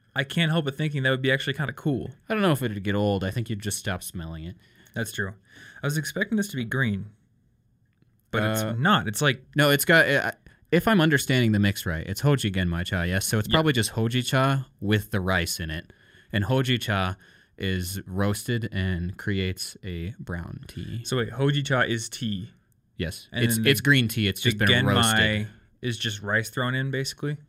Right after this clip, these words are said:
Speaker 2: Yeah.
Speaker 1: Okay, so
Speaker 2: If
Speaker 1: it's not,
Speaker 2: I'm
Speaker 1: like,
Speaker 2: not,
Speaker 1: two types
Speaker 2: if
Speaker 1: of
Speaker 2: I'm
Speaker 1: tea.
Speaker 2: not mistaken, well, the Genmai cha is usually the rice put in with regular sencha, I believe. And I
Speaker 1: Oh,
Speaker 2: believe
Speaker 1: okay.
Speaker 2: that was done at one point in time to sort of expand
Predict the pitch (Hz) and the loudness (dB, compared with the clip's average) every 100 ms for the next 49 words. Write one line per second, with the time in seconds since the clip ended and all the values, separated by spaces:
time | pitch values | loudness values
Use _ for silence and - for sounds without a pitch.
0 | - 87 - _ _ _ _ - 131 143 | -6 -6 -8 _ _ _ _ -12 -10 -10
1 | 151 92 107 139 139 156 156 190 175 131 | -10 -10 0 0 4 6 6 4 2 0
2 | 120 120 135 147 143 165 170 135 - 123 | 2 2 2 4 4 4 4 0 0 0
3 | 117 110 98 92 90 - _ _ _ _ | 0 2 0 0 -4 -10 _ _ _ _
4 | - - - 147 139 147 156 131 123 110 | -20 -4 2 4 6 6 6 4 2 2
5 | 101 110 107 104 95 87 87 - 92 87 | 2 0 2 2 2 0 -4 -6 -4 -2
6 | 80 92 95 - - 98 92 87 85 92 | 0 2 2 2 0 0 0 -2 -2 -2
7 | 87 87 82 95 98 - 135 147 - 151 | -2 -2 -2 0 0 0 -2 -2 -4 -4
8 | 151 156 156 160 - 151 160 151 131 120 | 0 0 0 -2 -2 0 2 6 6 6
9 | 131 139 123 120 120 113 107 98 110 104 | 4 4 6 6 4 2 2 2 4 4
10 | 104 98 101 139 175 147 120 95 95 95 | 2 -2 0 0 0 0 -4 -4 -4 -4
11 | 98 92 87 90 - 107 92 90 87 82 | -2 -2 -4 -8 -6 -2 -2 -2 -4 -8
12 | _ - - 101 90 90 - - 95 90 | _ -6 -2 0 0 -2 -4 -2 0 0
13 | 85 | -2